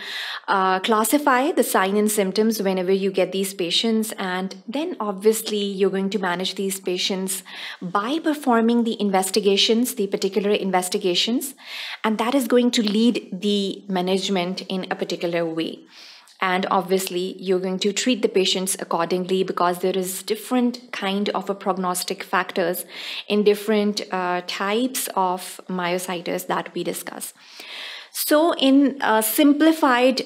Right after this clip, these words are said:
terminologies, myositis is the, uh,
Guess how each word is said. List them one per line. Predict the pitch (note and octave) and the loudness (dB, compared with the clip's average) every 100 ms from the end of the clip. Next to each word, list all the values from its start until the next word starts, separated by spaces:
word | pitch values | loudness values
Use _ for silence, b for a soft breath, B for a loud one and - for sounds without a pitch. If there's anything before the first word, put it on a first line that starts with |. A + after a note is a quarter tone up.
| - | -6
terminologies, | - G#3+ G#3 G#3 F#3 F#3+ F#3 G3 G3+ G3 - | 0 2 4 4 4 4 2 0 0 -2 -6
myositis | F#3 F3+ F#3+ A3+ A3+ G3 F#3 G#3+ A3+ - - | -4 -2 2 0 2 0 2 2 0 -2 -2
is | F#3 E3+ | -2 0
the, | G3 D4+ - - - - - | -2 -2 -6 -20 -20 -20 -14
uh, | - F3+ F3 | -8 -4 -2